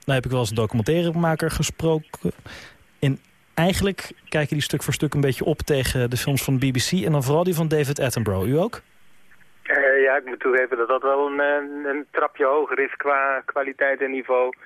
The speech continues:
Speaker 2: En alleen al de hoeveelheid mensen die er aan een documentaire meewerken.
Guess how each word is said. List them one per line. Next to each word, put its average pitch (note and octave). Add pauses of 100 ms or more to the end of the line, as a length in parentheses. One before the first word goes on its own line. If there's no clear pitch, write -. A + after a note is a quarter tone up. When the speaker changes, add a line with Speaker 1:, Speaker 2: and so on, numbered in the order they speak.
(520)
Speaker 2:
En B2+
alleen B2+
al B2+
de B2+
hoeveelheid B2+
mensen C#3
die A2+
er A2
aan A2
een A2
documentaire A2
meewerken. G2